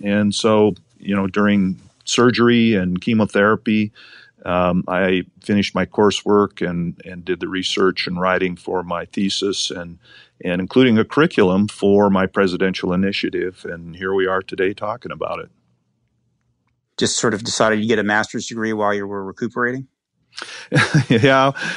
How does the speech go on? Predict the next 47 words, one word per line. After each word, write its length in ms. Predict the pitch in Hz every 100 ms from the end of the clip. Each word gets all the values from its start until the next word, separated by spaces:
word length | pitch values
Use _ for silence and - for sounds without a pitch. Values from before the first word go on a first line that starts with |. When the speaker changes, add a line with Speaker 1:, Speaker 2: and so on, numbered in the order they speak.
| -
Speaker 1:
Well, 300 | - 135 135 -
it, 200 | 160 -
it 200 | 156 -
was, 280 | 143 135 135
uh, 260 | 120 117
something 500 | - 170 208 180 156
that 140 | 131 120
I 120 | 113
had 340 | 104 113 117
started 420 | - 117 120 120
before 320 | 101 101 117 110
I 60 |
went 220 | 107 110
to 60 | 107
law 240 | 101 104
school. 320 | 110 - 92 87
It 80 |
was 160 | 92 92
a 80 | 95
joint 400 | 87 107 110 -
degree 360 | 98 - 101
program. 640 | 95 - 98 98 98 98 92
And 100 | 92
when 140 | 98
I 80 | 95
got 260 | 90 104 113
into 180 | 104
law 240 | 98 98 98
school, 480 | - - 95 95 92
I, 220 | 92 87 _ _ _ _ -
I, 340 | 90 92 92
uh, 300 | 90 92 92 -
lost 380 | 95 107 98 -
sight 280 | 110 104 101
of 180 | 87
getting 320 | 95 101 101 98
everything 500 | 95 95 - 92 90
done. 400 | 98 104 107 101
And 180 | 90 87
so 260 | 98 98
that 220 | 95 113
was 300 | 113 104 -
thirty 260 | - 107 101
some 360 | - 95 95 92
odd 200 | 92 92
years 320 | 101 120 95
ago. 480 | 90 92 90 92